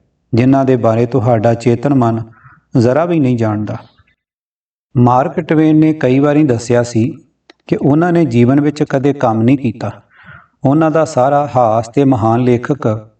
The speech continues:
ਅਵਚੇਤਨ ਮਨ ਦੇ ਅਥਾਹ ਭੰਡਾਰ ਦਾ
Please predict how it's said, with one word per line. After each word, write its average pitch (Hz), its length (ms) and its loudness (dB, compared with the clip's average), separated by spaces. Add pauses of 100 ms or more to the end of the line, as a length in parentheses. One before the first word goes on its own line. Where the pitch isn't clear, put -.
(500)
ਅਵਚੇਤਨ 135 480 -2
ਮਨ 131 260 2
ਦੇ 131 240 -2
ਅਥਾਹ 139 320 0
ਭੰਡਾਰ 127 400 0
ਦਾ 110 360 -4